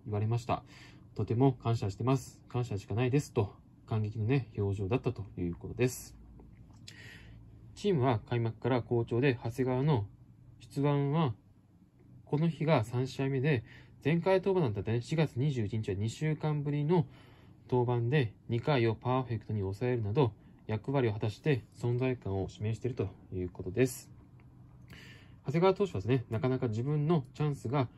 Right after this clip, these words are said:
回ってくることが少な-、少ないですけど、少ないチャンスをしっかりとものにするのを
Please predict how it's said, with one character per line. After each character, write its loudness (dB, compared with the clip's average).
回 0
っ -2
て -4
く -4
る 0
こ -2
と 0
が 0
少 -8
な-、 0
少 -8
な 0
い 0
で 0
す -6
け -2
ど、 2
少 -4
な 4
い 2
チ -4
ャ 0
ン -2
ス 0
を 2
し -16
っ -20
か 2
り 2
と 2
も 0
の 2
に 2
す -4
る 0
の 2
を 0